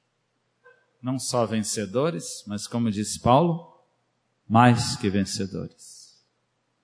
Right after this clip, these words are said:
por meio daquele que nos amou. Mas eu disse que ia falar sobre a última parte, né?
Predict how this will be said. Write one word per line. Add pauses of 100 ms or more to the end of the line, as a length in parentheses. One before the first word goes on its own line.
(260)
por
meio
daquele
que
nos
amou. (1500)
Mas
eu
disse
que
ia
falar
sobre
a
última
parte,
né?